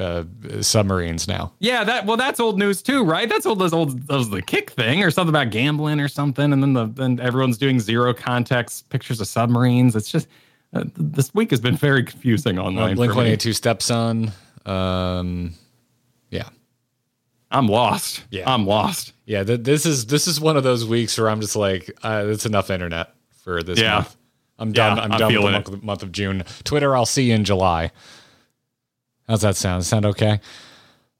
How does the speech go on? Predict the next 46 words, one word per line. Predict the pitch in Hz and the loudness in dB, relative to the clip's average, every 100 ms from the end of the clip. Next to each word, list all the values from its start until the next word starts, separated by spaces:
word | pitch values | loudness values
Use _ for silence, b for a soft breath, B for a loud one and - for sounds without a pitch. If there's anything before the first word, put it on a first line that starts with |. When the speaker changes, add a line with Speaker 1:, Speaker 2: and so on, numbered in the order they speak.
| _ _ | _ _
Speaker 1:
Uh, | 98 101 98 - - - | -8 -6 -6 -10 -14 -6
yeah, | 107 87 - - | -6 -6 -6 -4
but | 147 | 0
no, | 185 175 | 2 2
beyond | 190 226 202 | 2 2 2
that, | 185 | 2
I | 139 | 2
mean, | 139 | 2
uh, | 131 131 120 117 135 127 | 2 2 0 -2 -2 -4
I | |
think | 113 147 | 0 0
it | |
was | 131 123 | 2 0
cool. | - 127 123 101 - | 2 2 2 0 -2
Uh, | 107 98 87 | -2 -2 -4
uh, | 104 90 | -6 -4
Peach | 127 123 120 | -2 0 0
is | 107 | 2
gonna | 117 | 2
get | 117 | 4
her | 117 117 | 4 4
own | 113 | 4
game, | 120 117 110 | 2 2 2
but | 98 | 0
they, | 98 87 | -2 -2
you | 101 | -6
know, | 90 | -4
we | 87 | 0
didn't | 107 107 | 2 2
see | 110 | 2
a | 87 | 0
lot | 87 101 | 2 2
of | |
that. | 113 113 - | 4 2 0
They | 92 | -2
showed | 104 87 | -2 -2
a | |
little | 80 92 107 107 | 0 2 4 4
bit | 104 | 4
of | 104 | 2
it. | 104 | 2
Looks | 95 - | 0 -2
like | 90 | -4
it's | |
gonna | - 95 | -2 -2
be | 95 95 | -2 -2